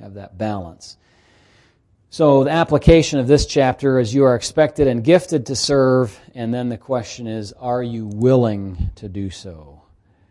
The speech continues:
So that's serving God. And what does that look like? Well, there's all kinds of ways in which service, uh, looks, but, uh,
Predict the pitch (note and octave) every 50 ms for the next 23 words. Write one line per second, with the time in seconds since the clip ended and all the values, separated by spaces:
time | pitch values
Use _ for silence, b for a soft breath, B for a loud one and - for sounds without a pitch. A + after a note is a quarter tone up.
0 | _ _ _ _ _ _ _ _ _ - - G#2 G2 G2 G2+ G2+ G2+ - - -
1 | - - A#2+ A#2 A2+ G#2+ G2+ G#2 F#2+ F#2 G2 G2 G2 F#2 F2 E2+ F#2+ G#2+ A2+ A#2
2 | B2+ B2+ A#2+ A#2 G2 G2+ A#2+ A2 A2 A2+ C3 B2+ - B2 A2+ A2 G#2+ - A#2+ A#2
3 | A#2 A2 G2+ A2+ A2 G2+ F#2+ - - A#2+ A2 A2 G#2 G2+ G2 F#2+ G2+ A2 A2+ A2
4 | G2+ G2 G2 F#2+ F2 G#2+ F#2+ F2+ G2+ G2+ F#2 - - - _ _ _ - - -
5 | A#2 A2 G2+ G2 G2 F2+ - - - - _ _ _ _ _ _ _ _ _ _
6 | - F#2 F#2+ G#2 A#2 A2+ G2+ F2 - - - - - _ _ _ _ _ _ _
7 | _ _ _ G2+ G2 G2 G2 F#2+ F#2+ _ - G#2 G2+ G2 G2